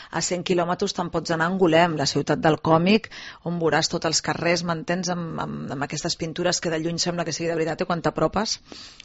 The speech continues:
eh, te'n dones compte de que és una pintura, no? Eh, si canviem de regió, doncs a cent quilòmetres també tenim els castells del Loira, que són superconeguts, amb, bueno, múltiples castells,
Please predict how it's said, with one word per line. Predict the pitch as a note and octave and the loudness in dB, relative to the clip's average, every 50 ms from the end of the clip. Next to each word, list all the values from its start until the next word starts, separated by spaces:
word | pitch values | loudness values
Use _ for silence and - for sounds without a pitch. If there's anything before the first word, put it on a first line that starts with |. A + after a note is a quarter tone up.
| - - | -16 -10
eh, | - D#3+ D#3 D3 C3+ - - B2+ A#2 | -8 -6 -6 -6 -4 -6 -8 -6 -4
te'n | F3+ E3+ E3+ | -4 -4 -2
dones | F3 F3 D#3+ - | -2 -2 -2 -2
compte | - E3+ E3+ F#3 | -2 -2 0 0
de | F#3 F#3 | 0 0
que | E3+ | 0
és | D3+ | -2
una | D#3+ E3 D#3+ - | -4 -4 -6 -6
pintura, | D#3+ D3+ D#3 D3 F3 E3+ D#3+ - - | -8 -10 -8 -6 -4 -4 -4 -6 -8
no? | F3+ G3 G#3 A#3 - - - - - - - _ | -8 -10 -10 -12 -14 -16 -18 -18 -18 -20 -12 _
Eh, | - F3 E3+ D#3+ D#3+ | -2 0 0 2 2
si | E3 - - F#3+ | 0 0 0 2
canviem | - F3 E3 E3 F3 F#3 | 2 0 0 0 -2 2
de | F3+ F#3 | 2 2
regió, | F3+ F3+ F3+ D#3 D#3+ F3+ F3+ | 2 2 2 2 2 2 4
doncs | - F3 G3 | 4 4 6
a | F#3+ | 6
cent | - - E3 E3 | 6 4 4 2
quilòmetres | - - E3 E3+ E3+ E3+ E3 - F#3 - | 4 4 6 6 6 6 6 4 2 4
també | G#3 G3+ G#3+ | 4 2 4
tenim | - G#3 F#3 E3 | 4 4 4 4
els | D3+ D3 | 2 2
castells | - - D3+ - - D#3 C#3+ | 2 2 2 0 0 2 2
del | D3+ D3+ D#3 D#3+ | 2 2 4 6
Loira, | D#3 F3+ G#3 A3 G3 D#3 - | 8 8 8 10 8 6 4
que | - C#3 | 2 -2
són | - - C#3+ D3 | -2 -2 -2 -2
superconeguts, | - - - - D3 - - D3+ - - - F3+ F#3 G3 G3 - - E3 | -2 -2 0 -2 -2 -2 -2 -4 -4 -2 0 2 2 2 2 2 0 -2
amb, | D#3+ D#3 D3 | -2 -2 -2
bueno, | F3 F3+ E3 D#3 | -2 -2 -2 -2
múltiples | - G3 F3 F3 F3+ F3 - E3+ - E3 D#3 - - | -2 0 2 2 2 2 2 0 2 2 2 2 2
castells, | - D3+ - - - D#3+ E3 F3 E3+ - | 2 -2 0 0 0 0 2 2 -2 -2